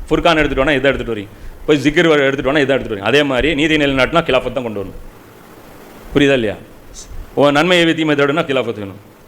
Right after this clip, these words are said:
புரியுதா இல்லையா? அது மாதிரி வந்து ஷஹாதத் அலன் நாஸ்னா கிலாஃபத் வச்சு தான் ஷஹாதத் சொல்ல முடியும். அது மாதிரி எல்லாத்துக்குமே இதுக்கு இங்க கொண்டு வரணும். இதை வந்து இவங்க என்ன பண்றாங்க, இந்த கேம் விளையாடுவாங்க. இதை வச்சுட்டு இவங்க என்ன பண்ணுவாங்க, கேம் விளையாடி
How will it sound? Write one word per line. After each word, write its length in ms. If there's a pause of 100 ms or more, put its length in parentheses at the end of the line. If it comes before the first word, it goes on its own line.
(680)
புரியுதா 180
இல்லையா? 240
அது 140
மாதிரி 220
வந்து 200
ஷஹாதத் 340
அலன் 120
நாஸ்னா 340
கிலாஃபத் 460
வச்சு 280
தான் 0
ஷஹாதத் 300
சொல்ல 240
முடியும். 240 (400)
அது 220
மாதிரி 420
எல்லாத்துக்குமே 760
இதுக்கு 340
இங்க 140
கொண்டு 280
வரணும். 200
இதை 180
வந்து 180
இவங்க 140
என்ன 60
பண்றாங்க, 200
இந்த 160
கேம் 380
விளையாடுவாங்க. 320 (720)
இதை 160
வச்சுட்டு 220
இவங்க 340
என்ன 20
பண்ணுவாங்க, 440
கேம் 200
விளையாடி 440